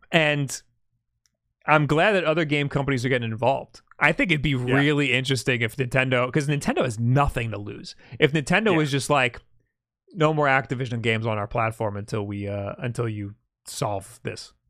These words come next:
Speaker 1: until
Speaker 2: Yeah.
Speaker 1: you, until you, uh, uh, redeem yourselves."
Speaker 2: Yeah.
Speaker 1: Uh,
Speaker 2: And, uh,
Speaker 1: PlayStation
Speaker 2: it
Speaker 1: and
Speaker 2: wasn't
Speaker 1: Microsoft might have something to lose, but, but Nintendo has nothing to
Speaker 2: True.
Speaker 1: lose.
Speaker 2: But, and,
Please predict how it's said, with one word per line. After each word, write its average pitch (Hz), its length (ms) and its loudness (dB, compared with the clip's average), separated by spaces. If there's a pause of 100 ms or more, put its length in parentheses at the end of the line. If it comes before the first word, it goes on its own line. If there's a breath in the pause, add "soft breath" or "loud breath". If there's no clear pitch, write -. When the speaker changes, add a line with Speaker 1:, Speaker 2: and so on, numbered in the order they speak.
(140)
Speaker 1:
until 131 160 -8
Speaker 2:
Yeah. 95 120 -2
Speaker 1:
you, 131 80 -6
until 127 260 -2
you, 117 320 -4
uh, 107 240 -2 (200)
uh, 104 220 -8 (220)
redeem 117 340 -2
yourselves." 101 440 -10 (520 soft breath)
Speaker 2:
Yeah. 104 240 -4
Speaker 1:
Uh, 127 240 6
Speaker 2:
And, 156 120 -4
uh, 147 300 4
Speaker 1:
PlayStation 254 500 4
Speaker 2:
it 214 60 2
Speaker 1:
and 180 60 6
Speaker 2:
wasn't 156 260 6
Speaker 1:
Microsoft 165 360 2
might 143 160 4
have 139 120 2
something 127 200 -2
to 127 120 0
lose, 120 300 0
but, 104 240 0 (160)
but 117 300 0
Nintendo 135 560 2
has 113 160 -2
nothing 117 420 0
to 220 60 4
Speaker 2:
True. 185 140 8
Speaker 1:
lose. 139 140 2 (640)
Speaker 2:
But, 190 540 2 (160)
and, 160 200 -2